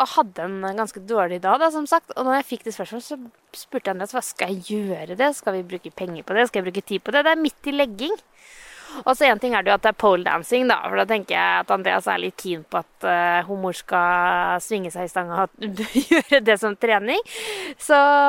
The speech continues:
men, men uavhengig av det, så sier Andreas at, «Vet du hva, det skal du gjøre, så skal jeg ta legginga, så kan du bare få litt egen tid.»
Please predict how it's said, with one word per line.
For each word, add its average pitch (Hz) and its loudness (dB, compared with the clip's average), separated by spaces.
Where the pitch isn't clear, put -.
men, 285 0
men 269 -4
uavhengig 208 2
av 208 -4
det, 214 2
så 214 -2
sier 196 -4
Andreas 185 -4
at, 175 -20
«Vet 185 -8
du 214 -4
hva, 220 0
det 202 -4
skal 175 -6
du 185 -8
gjøre, 208 0
så 233 -8
skal 269 0
jeg 160 -4
ta 180 -2
legginga, 202 -4
så 240 -6
kan 226 -2
du 190 -6
bare - -6
få 190 -2
litt 180 -10
egen 165 -4
tid.» 202 -6